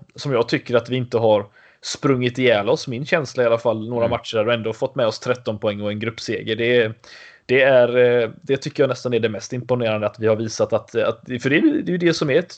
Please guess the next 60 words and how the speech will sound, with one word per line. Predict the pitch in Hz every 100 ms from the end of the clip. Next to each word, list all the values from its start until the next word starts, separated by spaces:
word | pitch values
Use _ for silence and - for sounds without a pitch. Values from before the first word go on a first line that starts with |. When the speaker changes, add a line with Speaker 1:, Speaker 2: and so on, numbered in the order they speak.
| -
Speaker 1:
en | 180
stor | 160 - 160 123
klubb. | 127 160
Vi | 135
har |
ju | 151
sett | - -
många | 156 151 147
andra | 127 120
klubbar | 123 165 139
ha | 135 135 123 120 - - _
riktigt | - 147 - 131
svårt. | 131 113
Ett | 127 135
lag | 160
som | - 139
Inter | 123 98 95 127
exempelvis, | 147 160 123 123
som | 131
i | 120
Champions | 123 117 123 123
League, | 110
som | 104 117 110 107 _ - - _ _
de | 123
får | 113
ju | 160
inte | 135
med | 139
sig | 110 117
någon, | 120 117 98
fick | - 131
ju |
inte | 120
med | 113 104
sig | 107
någonting | 101 95 107
alls, | 101 113 120 110
och |
nu | 110 113
Speaker 2:
Nej. | 107
Speaker 1:
förtjänar | 143 - 127 107
de | 135
inte | 143 131
det | 123
heller | 113 101
kanske | 107 101
när | 107
de | 110 110 107
spelar | - 117 104 110
och, | 113 107 104
och | 117
har | 110 110 -
<laughs> | 185 -
gjort | 170 -
så | 160
som | 139 131
de |
har | 120
gjort, | 123 113
men, | 120 120